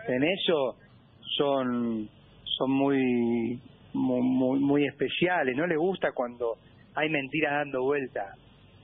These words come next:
No les gusta para nada. En los rumores, eh, muchos infundados, eso no les gusta. Entonces, como conocen mucho el, el medio periodístico, hasta Gustavo Rosicotto fue panelista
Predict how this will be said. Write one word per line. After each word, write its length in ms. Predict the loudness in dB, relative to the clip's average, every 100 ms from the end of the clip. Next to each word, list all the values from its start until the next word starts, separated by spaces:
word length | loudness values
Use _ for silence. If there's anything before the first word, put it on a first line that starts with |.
| -12
No 80 | -6
les 100 | -2
gusta 260 | -2 -2
para 200 | -2 -2
nada. 420 | 0 0 0 -2 -6 -18 -20 -20 -14 -4
En 120 | -2
los 160 | 0
rumores, 760 | -2 0 2 2 2 0 -2 -4 -10 -20 -20 -20 -20 -10
eh, 240 | -6 -4
muchos 320 | -2 -2 -2 -2
infundados, 960 | -4 -2 -2 0 0 0 0 2 0 0
eso 300 | 0 0 -2 -6 -20 -6
no 100 | -2
les 120 | 0
gusta. 400 | 0 0 -2 -4 -8 -10 -16 -20 -20 -20
Entonces, 220 | -8 -6
como 240 | -2 -2 0
conocen 460 | 0 0 0 -2
mucho 380 | 0 -2 -2 0
el, 280 | 0 0 -2 -6 -20 -16 -6
el 160 | -2 0
medio 320 | 2 2 0
periodístico, 680 | 0 0 0 -4 -4 -2 -2
hasta 240 | -2 -2
Gustavo 420 | 0 0 0 0 0
Rosicotto 380 | -4 -4 -4 -4
fue 120 | -6 -8 -20 -6
panelista 560 | -4 -2 -2 -2 -4